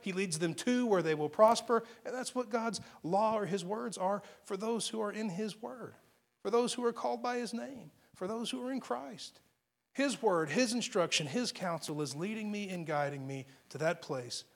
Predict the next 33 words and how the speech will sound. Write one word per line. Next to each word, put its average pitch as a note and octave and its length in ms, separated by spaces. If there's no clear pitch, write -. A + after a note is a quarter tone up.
where C3+ 160
I C3 160
flourish. - 760
So A#3 120
as G3 100
we A3 80
read C4+ 220
this B3 160
passage G#3+ 420
of F3+ 80
Scripture, A3+ 480
we F3+ 160
can F#3 140
understand F#3 720
that D3+ 160
those A3+ 240
who G3+ 100
love F#3 640
God's F#3 320
direction, D3+ 560
those C#3 200
who D#3 100
love G3 340
his F#3+ 160
instruction, D3+ 640
those E3 200
who G#3 120
love E3+ 300
his D#3 180
law A#2+ 280
have A2+ 200
great C#3+ 440
peace. - 520